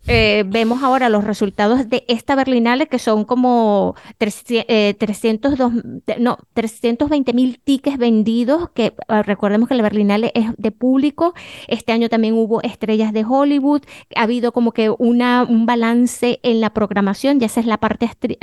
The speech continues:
eh, artística que le corresponde a Chatrián, pero claro, la cosa es sin, sin el dinero,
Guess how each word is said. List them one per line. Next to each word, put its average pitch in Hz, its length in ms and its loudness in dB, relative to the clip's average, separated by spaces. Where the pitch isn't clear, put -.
eh, 208 120 0
artística 254 540 -2
que 214 140 -2
le 196 80 0
corresponde 202 580 0
a 220 100 0
Chatrián, 214 540 0
pero 208 220 -2
claro, 247 360 0
la 196 160 -2
cosa 247 420 0
es 277 240 0
sin, 233 580 -2
sin 220 320 -2
el 202 220 0
dinero, 233 640 0